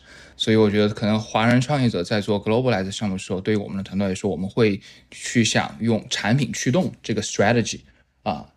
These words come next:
来 onboard 用户和构建我们的一个生态。这也是我们在面对很多国外项目方，可能相似赛道、相似产品的挑战的时候，我们喜欢用的一个 approach。当然我知道可能有其他的一些项目方，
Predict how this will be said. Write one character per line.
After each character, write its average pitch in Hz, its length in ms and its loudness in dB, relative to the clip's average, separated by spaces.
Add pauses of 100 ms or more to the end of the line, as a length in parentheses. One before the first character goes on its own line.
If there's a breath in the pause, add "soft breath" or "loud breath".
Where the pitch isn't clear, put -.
(180)
来 95 160 -2
onboard 110 420 4
用 120 200 4
户 - 280 -6 (180)
和 92 540 -4 (240)
构 104 120 4
建 101 280 2
我 104 100 0
们 87 140 -2
的 90 180 -4
一 92 100 -6
个 85 220 -4
生 98 180 -2
态。 98 260 -2 (340 loud breath)
这 123 140 2
也 113 80 6
是 107 160 0
我 110 100 6
们 95 180 -2
在 110 260 2
面 107 280 4
对 104 140 2
很 80 220 -8
多 98 180 -4
国 95 120 -2
外 123 140 2
项 131 160 2
目 117 80 4
方， 131 240 0 (260 loud breath)
可 - 180 -10
能 101 460 0
相 139 260 -2
似 135 200 -4
赛 120 220 2
道、 107 180 0
相 120 160 -2
似 120 80 -2
产 110 180 -2
品 92 120 -2
的 87 100 -4
挑 - 220 -10
战 107 140 0
的 101 60 0
时 - 140 -8
候， 92 200 -2 (260 loud breath)
我 101 200 -4
们 101 320 4
喜 - 220 -2
欢 - 420 -4
用 107 140 2
的 92 80 0
一 92 40 -4
个 95 120 -4
approach。 104 360 -2
当 143 120 2
然 139 120 4
我 104 100 2
知 - 100 -6
道 120 100 2
可 110 160 -4
能 107 160 0
有 107 160 -2
其 - 240 -6
他 127 180 2
的 156 120 0
一 110 80 0
些 107 280 2 (300 loud breath)
项 107 220 2
目 104 100 4
方， 98 300 -2